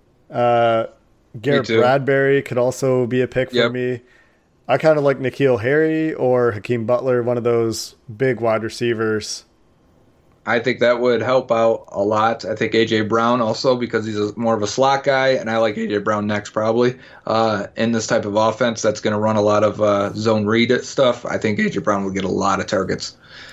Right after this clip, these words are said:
Speaker 1: So let's go A J Brown to Baltimore, not overthink it too hard. They have a dire need at wide receiver and have pretty much forever.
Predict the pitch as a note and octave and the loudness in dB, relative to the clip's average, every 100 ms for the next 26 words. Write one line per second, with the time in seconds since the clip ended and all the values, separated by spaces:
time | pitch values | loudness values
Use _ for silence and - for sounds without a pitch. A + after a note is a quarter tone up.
0 | - - _ _ _ - _ - - C3 | -20 -20 _ _ _ -20 _ -14 0 2
1 | C3 C3+ D#3+ D#3+ D#3+ C#3+ C#3 C3+ B2+ C3 | 4 4 2 4 2 4 2 2 2 2
2 | B2+ B2 B2 B2 - B2 A#2+ A#2+ A#2 A#2+ | 0 0 2 0 0 -2 0 0 0 0
3 | A#2 A2+ B2+ A#2+ A2+ A#2+ A#2 A2+ A#2 A2+ | -2 -2 -4 -2 -4 -2 -2 0 -2 0
4 | B2 A#2+ A2 A#2+ A2+ A#2+ A#2 A2 A#2 A#2+ | 2 2 0 -2 -2 -2 -2 0 0 2
5 | A#2+ A2 A2 A2 A#2 A2+ A2+ G#2+ - A2+ | 2 0 -4 -6 -4 -4 -4 -6 -4 -4
6 | G#2+ A2+ A#2 A#2 A#2 C#3 C3 - F#3 G3 | -2 -4 -4 -4 -2 -2 -2 -4 -2 0
7 | F#3 - - C#3 B2 A2 A2 | -2 -2 -4 0 0 -2 -8